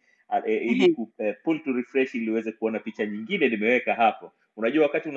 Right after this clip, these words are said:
Speaker 2: Okay.
Speaker 1: unazungumza uli-, uli-, eh, eh, kuhusu The Star of Rwenzori, eh, uka-, u-, eh, tunataka u-, u-, u-, uizungumzie kidogo kama ndo yenyewe hii tunayoiona pichani hapa ama la. Na hii insert ya picha tunaiona kwenye, kwenye hii picha ni nani huyu?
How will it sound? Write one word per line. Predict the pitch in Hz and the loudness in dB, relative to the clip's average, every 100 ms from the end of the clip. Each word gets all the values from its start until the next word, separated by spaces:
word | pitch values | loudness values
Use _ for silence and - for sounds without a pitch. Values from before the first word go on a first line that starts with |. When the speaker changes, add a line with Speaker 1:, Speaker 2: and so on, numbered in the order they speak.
| 123 | -6
Speaker 2:
Okay. | 123 | -6
Speaker 1:
unazungumza | 113 151 143 127 104 | -8 -8 -2 -2 0
uli-, | 117 117 | -2 -4
uli-, | 117 110 - 113 113 107 | -4 -6 -8 -4 -4 -4
eh, | 107 110 | -6 -4
eh, | 110 107 | -4 -4
kuhusu | 113 117 - 107 | -8 -10 -6 -6
The | 98 98 | -4 -6
Star | - 127 113 | 0 4 4
of | 98 | 0
Rwenzori, | 101 95 110 190 131 87 - _ _ _ _ 95 | -8 -6 0 2 2 -2 -16 _ _ _ _ -2
eh, | 92 95 101 | 0 -2 -4
uka-, | - 113 101 | -4 -2 -2
u-, | 104 104 | -2 0
eh, | 101 98 - | 0 0 -6
tunataka | 110 107 139 120 | -10 -6 -4 -4
u-, | 110 | -6
u-, | 110 - | -10 -10
u-, | 110 110 | -10 -4
uizungumzie | 110 104 117 120 131 151 | -4 -4 -4 -4 0 -2
kidogo | - 156 165 131 | 0 2 4 2
kama | - 131 120 | -2 -6 -2
ndo | 117 | 0
yenyewe | 117 117 156 139 | 2 2 0 0
hii | 127 | -2
tunayoiona | - 113 110 110 151 143 | -4 -4 -2 -2 -4 -6
pichani | - 117 170 180 170 170 | -12 -16 -12 -10 -10 -10
hapa | 190 - 190 - | -10 -4 -4 -4
ama | 175 165 | -8 -6
la. | 147 151 120 90 - _ _ _ 113 | -2 -2 -2 -6 -12 _ _ _ -2
Na | 117 | 0
hii | 143 131 | 0 -2
insert | 175 175 - 147 151 | -2 0 2 2 2
ya | 139 | -2
picha | - 175 160 | -4 -8 -8
tunaiona | 143 135 127 147 151 131 | -4 0 2 2 0 -4
kwenye, | 127 117 113 | -8 -10 -10
kwenye | - 113 113 | -8 -6 -4
hii | 120 117 | -2 -2
picha | - 135 123 | -4 -14 -12
ni | 101 92 | -10 -10
nani | 165 202 156 120 | -6 -4 -4 -2
huyu? | 123 110 110 | 0 0 -2